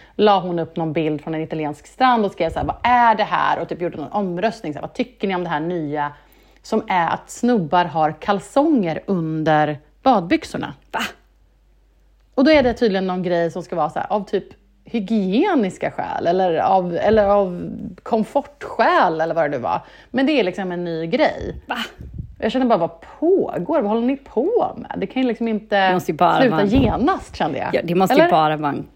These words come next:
Speaker 2: komfortgrej, liksom.
Speaker 1: Ja, men köp skönare badbyxor då,
Speaker 2: Ja,
Speaker 1: eller vad
Speaker 2: precis.
Speaker 1: liksom? Jag vet inte.
Speaker 2: Nej, men det, och hygien. Vadå, ska, och så badar de med det då, eller?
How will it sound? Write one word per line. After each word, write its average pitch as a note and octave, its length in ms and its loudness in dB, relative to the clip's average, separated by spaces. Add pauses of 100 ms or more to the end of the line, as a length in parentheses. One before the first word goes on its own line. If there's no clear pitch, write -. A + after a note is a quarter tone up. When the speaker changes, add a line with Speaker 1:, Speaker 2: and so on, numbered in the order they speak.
Speaker 2:
komfortgrej, D#3 1120 -2
liksom. - 280 -10 (1500)
Speaker 1:
Ja, C4 120 4
men C4 160 4 (840)
köp - 360 0
skönare E3+ 380 2
badbyxor F#3 480 2
då, C#4+ 60 6
Speaker 2:
Ja, B3+ 120 2
Speaker 1:
eller G3+ 120 4
vad A3 160 6
Speaker 2:
precis. G#3 180 0
Speaker 1:
liksom? F3+ 280 4 (1500)
Jag B3 120 4
vet C4+ 200 4
inte. D4 340 2 (340)
Speaker 2:
Nej, A3+ 180 4
men G3+ 260 -2
det, F3 280 -4
och G3 160 -8
hygien. F#3 640 -6 (100)
Vadå, G#3 220 -4
ska, G3+ 260 -8
och G3+ 120 -6
så G#3 60 -4
badar F#3+ 480 0
de F#4+ 140 0
med D#4+ 80 4
det - 140 -6
då, - 100 -10
eller? - 240 -10